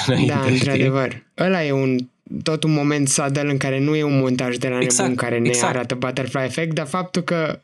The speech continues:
Speaker 2: l-a, a avut grijă să, mă rog, a chemat ambulanța, poliție, mă rog, pentru omul ăla, așa, uh, i-a întârziat rutina lui și s-a întâlnit cu Anna.
Speaker 1: Mi s-a părut foarte drăguță actrița care joacă pe mama lui.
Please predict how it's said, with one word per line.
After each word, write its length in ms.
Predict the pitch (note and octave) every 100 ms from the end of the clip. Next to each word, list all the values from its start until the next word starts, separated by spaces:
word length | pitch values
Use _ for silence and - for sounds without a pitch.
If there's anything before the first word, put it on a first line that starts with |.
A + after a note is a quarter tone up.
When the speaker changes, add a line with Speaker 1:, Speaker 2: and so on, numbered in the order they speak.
| -
Speaker 2:
l-a, 360 | D#3 D3+ D3+
a 220 | C#3+ C#3+
avut 240 | D3 C#3+ D3+
grijă 400 | D3+ D3+ C#3+ C#3
să, 180 | C3+ C3
mă 120 | C3+
rog, 160 | B2+ A#2+
a 80 | A#2+
chemat 560 | A2+ C3+ C3 B2 - - - - _
ambulanța, 680 | - B2 B2+ B2+ C3+ A#2 A#2
poliție, 460 | A#2 B2+ B2+ B2 A2
mă 140 | A2+
rog, 200 | A#2+ A2+ - _
pentru 320 | - A#2+ A#2
omul 320 | B2 B2+ A#2+
ăla, 320 | B2+ B2+ A#2+ A#2+
așa, 400 | - G#2+ D3 D#3+ D#3+ - - - -
uh, 560 | - D3 D3 D3 D3 C#3+ C#3 - - - -
i-a 240 | - E3+
întârziat 600 | E3 D#3+ F3 D#3 F#3+ F#3+
rutina 500 | F3+ F3+ - F#3+ D#3
lui 200 | D#3 F3+
și 160 | F3+ F3
s-a 140 | F3
întâlnit 420 | E3+ E3 E3+ F3
cu 440 | E3 E3+ E3 D#3+ D#3+
Anna. 400 | D#3 D3 A2 A2+ - -
Speaker 1:
Mi 280 | C#3+ C#3+
s-a 180 | D3 D3
părut 240 | C3+ C#3+ C3
foarte 300 | B2+ C3 C3
drăguță 580 | B2 B2 B2 - A#2 A2+
actrița 540 | A2+ A2 - A2+ - A#2
care 200 | A2 A2
joacă 260 | A2+ A2 -
pe 80 | -
mama 320 | A2 A2 A2
lui. 160 | G#2+ A2